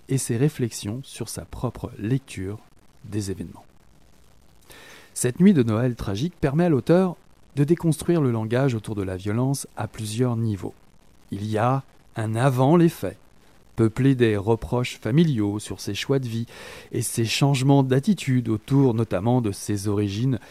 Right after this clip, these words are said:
picardes. Lui, bah, lui qui a réussi en montant à la capitale, comme on dit, lui qui sent bourgeoise, comme on dit aussi. Il y a un second niveau, un niveau plus personnel, vécu au moment de la rencontre avec Reda,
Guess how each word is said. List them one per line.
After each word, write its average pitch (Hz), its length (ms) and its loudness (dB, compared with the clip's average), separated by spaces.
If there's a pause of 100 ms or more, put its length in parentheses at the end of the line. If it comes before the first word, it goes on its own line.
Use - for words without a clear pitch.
(300)
picardes. 92 580 -4 (160)
Lui, 127 720 2
bah, - 160 -6
lui 120 280 -4
qui - 200 -8
a 90 80 -4
réussi 120 640 -2
en 90 300 -2
montant 120 500 2
à 110 40 -2
la 104 120 -2
capitale, 131 480 -2
comme 151 180 0
on 151 80 4
dit, 165 200 -2 (260)
lui 135 400 2
qui 120 220 -4
sent 113 440 -2
bourgeoise, 135 580 -2
comme 98 180 -4
on 101 80 -4
dit 98 180 -6
aussi. - 300 -10 (880)
Il 135 100 2
y 180 60 8
a 190 40 8
un 180 40 6
second 220 260 6
niveau, 151 280 6
un 120 80 4
niveau 151 680 6
plus 127 280 -2 (100)
personnel, 117 720 0 (100)
vécu 151 760 2 (480)
au 160 100 4
moment 143 320 4
de 131 80 4
la 127 140 4
rencontre 123 480 0
avec 104 220 -4
Reda, 120 280 2